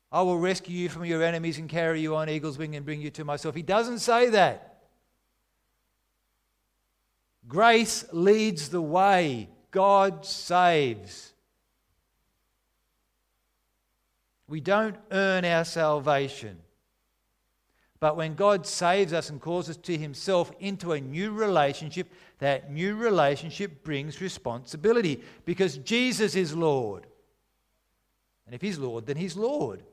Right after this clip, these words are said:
and that brings responsibilities. Our newfound freedom is enjoyed by obedience and faithfulness. A couple of years ago, we, this year's theme is Belong, your fa-, place in the family of God. Two years ago, we had this theme,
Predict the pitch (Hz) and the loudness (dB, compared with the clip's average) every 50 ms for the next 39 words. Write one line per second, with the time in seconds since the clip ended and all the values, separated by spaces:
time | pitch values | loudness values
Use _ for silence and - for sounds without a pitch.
0 | _ _ - 139 127 120 113 - 139 156 175 165 - 196 - - 123 127 127 - | _ _ -14 -6 -6 -6 -6 -4 -8 -10 -10 -10 -12 -14 -10 -10 -10 -10 -10 -12
1 | 180 170 233 262 262 190 151 123 98 - - _ _ _ _ _ _ _ _ _ | -6 -4 -2 -2 -2 -4 -4 -6 -8 -14 -18 _ _ _ _ _ _ _ _ _
2 | _ _ _ _ _ _ _ _ _ _ _ _ _ _ _ _ _ _ _ 170 | _ _ _ _ _ _ _ _ _ _ _ _ _ _ _ _ _ _ _ 4
3 | 185 202 202 208 202 214 240 262 208 - 233 214 196 185 180 151 - - - 214 | 4 6 6 4 2 0 -2 -2 0 4 4 6 6 4 2 0 -6 -6 -2 0
4 | 233 240 226 202 175 170 180 180 - 175 180 170 160 127 117 165 196 226 254 240 | 0 2 2 2 2 0 -2 -2 -2 -4 -6 -6 -8 -6 -2 0 2 4 6 6
5 | 208 170 156 160 160 165 170 - - _ _ _ _ _ _ _ - 151 139 180 | 6 6 4 2 0 -2 -6 -10 -18 _ _ _ _ _ _ _ -20 -6 0 4
6 | 180 170 165 170 160 165 - - _ - 151 165 160 127 - 185 220 247 233 175 | 4 6 6 4 2 -4 -10 -16 _ -2 -2 -2 -2 -2 0 0 0 0 0 -2
7 | 139 120 123 139 147 - - - _ _ 170 175 180 175 - 208 220 226 220 - | -2 -4 -6 -10 -12 -14 -16 -18 _ _ -10 -10 -10 -4 0 2 2 2 0 -2
8 | 190 170 139 131 160 170 165 - 233 220 202 180 165 180 202 165 170 156 156 147 | -6 -8 -6 -6 -8 -10 -4 -4 -6 -4 -2 -4 -2 0 -2 -2 0 -2 0 -2
9 | 151 156 156 170 202 - - 175 151 143 - - 160 160 160 147 131 113 - 127 | -2 -4 -4 -6 -6 -6 -4 -6 -6 -6 -6 -6 -6 -6 -6 -8 -10 -10 -10 -6
10 | 117 120 139 151 156 135 139 147 139 127 - - 127 - - 135 139 131 - 135 | -2 0 -2 -2 -2 -4 -4 -4 -6 -6 -6 -10 -10 -6 -4 -4 -4 -4 -6 -12
11 | 120 113 - 135 139 135 123 117 117 147 165 165 165 - - _ _ _ _ - | -14 -8 -8 -8 -6 -6 -10 -8 -4 -4 -4 -4 -6 -12 -20 _ _ _ _ -20
12 | _ _ - 254 247 208 208 220 185 180 147 147 143 147 156 156 165 175 165 180 | _ _ -8 -6 -2 -2 -2 -2 -2 0 2 2 2 2 2 0 -2 -2 -2 -4
13 | 226 208 - - - 165 135 113 98 | -8 -8 -10 -8 -6 -6 -6 -6 -10